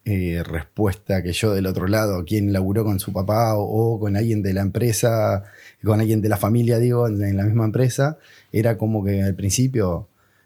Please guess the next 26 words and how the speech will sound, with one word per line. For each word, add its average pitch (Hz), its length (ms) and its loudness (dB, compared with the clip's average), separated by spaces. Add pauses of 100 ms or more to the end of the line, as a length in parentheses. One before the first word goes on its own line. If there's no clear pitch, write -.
(100)
"Eh, 135 300 2
vas 107 200 -4
a 92 60 -2
vender, 131 240 0
mirá 110 160 -2
qué 104 120 -2
quilombo, 104 560 0
y 120 220 0
te 107 120 -8
sacan 101 260 -4
un 101 60 -4
montón 101 240 -4
de 110 100 -2
plata, 139 480 0
y 101 80 -4
que 131 340 0
esto, 104 200 -6
y 113 60 -4
que 117 100 -2
lo 131 200 2
otro". 151 160 -2 (1200)
Y - 120 -2
bueno, 120 380 2
pero 95 160 0
era 139 200 4
también 92 840 -2